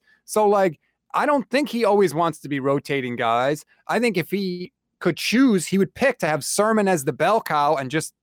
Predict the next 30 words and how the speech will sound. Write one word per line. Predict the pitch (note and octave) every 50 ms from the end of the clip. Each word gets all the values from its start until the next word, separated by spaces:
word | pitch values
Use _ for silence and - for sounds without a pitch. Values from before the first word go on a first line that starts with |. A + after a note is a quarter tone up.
| _ _ _ - -
give | D#3 G3+ G#3+ D3+
him | C#3+ D3+ F3+ F#3+ F#3+
the | F3+ E3
rock | D#3 E3+ F3+ F3 D3 - -
over | E3 F#3 F#3+ E3+ E3+
and | D#3+ E3
over | F3 F3+ E3 E3+ E3
and | D#3+ F3
over | G#3 A#3+ A3 F#3
again. | D3 A#2 A#2 A2+ G#2+ A2 - _ _ _ _ _
So, | - - - F3+ E3+ E3
uh, | - D3 C#3 -
like, | C#3+ C#3 - -
from | E3+ D#3+
a | C#3+ B2+
fantasy | - G3+ A#3+ B3+ A3 - - D#3
perspective, | - B2+ - - E3+ D3+ - - C#3+ A#2+
like | C3+ C3 B2 -
you | F3 B3 C#4
were | B3+
saying, | E3 - - C#3+ A#2+ A2+ G#2+ G2+ G#2+ - _ _ _ _ _ _ _ -
I | C3
think | C#3+ G#3+ G3+
if | - -
he | D3 C#3
shows | - - F#3 F#3+ F#3 E3+ -
he | E3+ F3
can | - D#3 C#3 B2
do | A2+ C3 D3+ F#3 A#3
it, | C4 C4 -